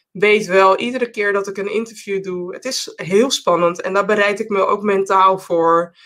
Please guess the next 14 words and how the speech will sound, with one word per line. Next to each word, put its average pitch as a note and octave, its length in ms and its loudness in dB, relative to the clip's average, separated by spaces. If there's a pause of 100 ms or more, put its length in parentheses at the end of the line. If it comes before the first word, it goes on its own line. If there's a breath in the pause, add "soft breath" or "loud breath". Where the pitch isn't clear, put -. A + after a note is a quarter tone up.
(320 loud breath)
Eh, F#3+ 480 -2
maar G3+ 480 0
ik B3+ 80 -2
vind B3 140 -6
het A3+ 100 -6
superleuk, A3+ 580 -4
want G3+ 160 -8
deze A#3 240 0
gesprekken A#3 460 -6
voer A#3+ 300 -2
ik A#3 80 0
eigenlijk G#3+ 400 -6
achter G#3+ 300 -6
de, G3 360 -2